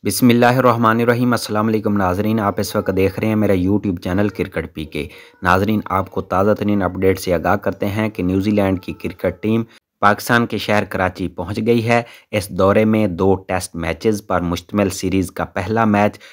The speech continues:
छब्बीस सितंबर को दिन दस बजे कराची में खेला जाएगा, जबकि दूसरा टेस्ट मैच तीन जनवरी को मुल्तान में दिन दस बजे खेला जाएगा। इसके अलावा न्यूजीलैंड की क्रिकेट टीम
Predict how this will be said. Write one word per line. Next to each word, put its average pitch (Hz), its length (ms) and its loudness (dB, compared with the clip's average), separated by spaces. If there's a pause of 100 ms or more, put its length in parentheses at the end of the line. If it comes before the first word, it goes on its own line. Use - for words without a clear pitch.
(120)
छब्बीस 113 400 0
सितंबर 92 560 0
को 98 200 0
दिन 90 280 -2
दस 92 300 0
बजे 87 200 -2
कराची 87 380 -6
में 123 140 2
खेला 117 260 0
जाएगा, 113 380 4 (300)
जबकि 98 320 0
दूसरा 104 400 -2
टेस्ट - 340 -4
मैच 92 340 -2 (340)
तीन 107 220 4
जनवरी 90 420 0
को 98 180 0 (300)
मुल्तान 90 480 0
में 90 220 -2
दिन 85 220 0
दस 80 280 -4
बजे 90 340 -2 (240)
खेला 90 260 0
जाएगा। 82 440 -2 (240)
इसके 101 280 -2
अलावा 113 380 4 (600)
न्यूजीलैंड 123 520 2
की 107 160 -4
क्रिकेट 90 440 -4
टीम 117 260 2